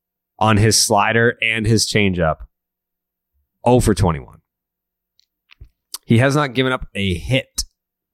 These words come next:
on his slider or his changeup in twenty-one A Bs. He's punched out eight batters, uh, with, with that combo.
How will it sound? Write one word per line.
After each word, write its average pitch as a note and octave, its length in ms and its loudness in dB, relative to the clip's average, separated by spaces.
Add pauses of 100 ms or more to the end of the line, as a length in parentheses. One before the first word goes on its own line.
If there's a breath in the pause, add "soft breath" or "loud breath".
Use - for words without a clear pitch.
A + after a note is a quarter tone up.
(540)
on F#2+ 180 2
his F#2 240 -2
slider G#2+ 560 0
or A2+ 200 2
his G2 240 0
changeup E2 500 -4 (160)
in F2 160 -8
twenty-one F#2+ 440 0
A F2 120 -6
Bs. D#2 340 -6
He's E2+ 140 -10
punched F#2+ 300 -2
out F#2 220 2
eight A2 200 -8
batters, D#2 640 -6 (400)
uh, D2+ 340 -4
with, E2+ 340 -6
with F#2 200 -2
that E2+ 220 -2
combo. D#2 540 -8